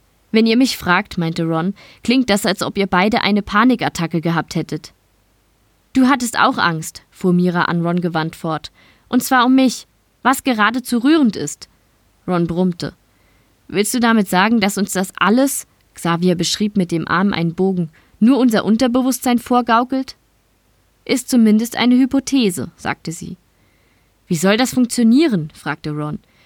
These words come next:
"Unsere Anzüge sind dicht, unsere Helme sind dicht,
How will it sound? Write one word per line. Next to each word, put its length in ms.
"Unsere 380
Anzüge 420
sind 300
dicht, 340
unsere 340
Helme 340
sind 300
dicht, 320